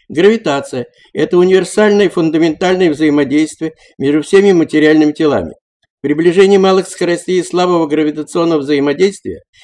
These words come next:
гравитация описывается теорией тяготения Ньютона, в общем случае описывается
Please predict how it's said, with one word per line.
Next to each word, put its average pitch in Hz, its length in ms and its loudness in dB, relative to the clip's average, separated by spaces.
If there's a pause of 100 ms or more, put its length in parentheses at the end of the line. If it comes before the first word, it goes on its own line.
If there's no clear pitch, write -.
(260)
гравитация 165 640 2
описывается 180 720 0
теорией 170 400 2
тяготения 156 480 0
Ньютона, 156 520 0 (280)
в 123 140 -4
общем 170 300 0
случае 196 440 -2
описывается 185 640 -2